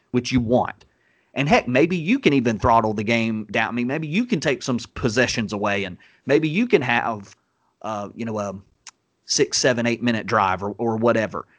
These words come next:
But ultimately, you want this, as insane as it sounds, I'm still on this from earlier in the season, you want this to be a shootout. And if Florida can make it a shootout, then I think that's,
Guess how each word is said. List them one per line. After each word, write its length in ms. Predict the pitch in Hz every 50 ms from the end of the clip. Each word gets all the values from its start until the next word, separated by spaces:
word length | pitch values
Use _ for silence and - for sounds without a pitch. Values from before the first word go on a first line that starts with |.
| _ _ _ _ _ _ _ _ _ _ _ _ _ _ -
But 200 | 147 135 127 135
ultimately, 540 | 170 175 175 - 156 156 139 127 139 139
you 320 | 135 123 120 127 147 151 147
want 420 | 135 123 131 139 143 135 - -
this, 380 | 117 127 120 117 117 117 - -
as 180 | 110 104 104
insane 400 | 113 113 110 - - 127 139 143
as 140 | 143 135 127
it 80 | 135 -
sounds, 560 | - 180 175 139 120 113 113 120 117 - - - - _ _ _ _
I'm 140 | 98 104 110
still 320 | - - - 143 135 143 151
on 240 | 165 175 165 139
this 180 | 123 123 120 -
from 220 | - - 113 110
earlier 380 | 123 139 139 135 135 139 139 139
in 100 | 139 135
the 80 | 127 -
season, 480 | - 185 180 160 135 123 110 104 104
you 180 | 113 139 165 165
want 400 | 147 131 139 139 139 123 - 120
this 220 | 127 127 123 -
to 100 | - 120
be 200 | 104 123 123 117
a 40 | 120
shootout. 540 | 120 - 123 110 95 87 71 - - - - - _ _ _ _ _ _ _ _ _ _ _ _ _ _ _ _
And 160 | 113 113 110 113
if 80 | 104
Florida 340 | - 135 135 147 156 151 147
can 220 | 147 - 143 139
make 220 | 151 175 185 175 -
it 100 | 180 175
a 20 |
shootout, 680 | - - - 247 240 190 120 107 101 95 - - - - _ _ _ _ _ _ _ _ _ _ _ _ _ _ _ _ _ _ _ _ _ _ _ _ -
then 120 | 127 120
I 100 | 117 113
think 300 | 110 - 143 143 131 -
that's, 600 | 131 127 127 123 - - - - - - -